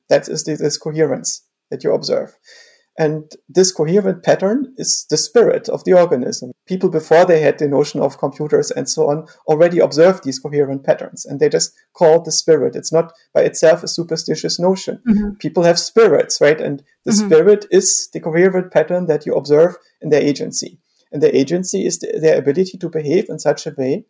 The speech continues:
Speaker 1: that they can control and stabilize their future states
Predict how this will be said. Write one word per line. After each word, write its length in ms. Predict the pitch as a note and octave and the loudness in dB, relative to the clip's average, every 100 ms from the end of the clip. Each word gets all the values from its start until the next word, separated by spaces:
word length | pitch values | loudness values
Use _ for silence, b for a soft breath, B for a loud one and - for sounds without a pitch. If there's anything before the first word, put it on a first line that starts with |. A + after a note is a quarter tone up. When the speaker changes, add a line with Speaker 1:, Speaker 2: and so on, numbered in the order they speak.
| _ _ _ - | _ _ _ -8
Speaker 1:
that 120 | D3+ | -6
they 80 | D#3+ | -4
can 240 | E3+ D3+ _ | -4 -6 _
control 480 | D#3 D3+ - E3+ A3 | -8 -6 0 2 2
and 120 | - | -4
stabilize 540 | - D3+ E3+ E3 D#3+ D3+ | -6 -4 -2 0 0 -2
their 80 | |
future 320 | D3+ E3+ E3+ F3 | -6 -8 -8 -10
states 540 | - F#3 - - | -2 -2 -2 -8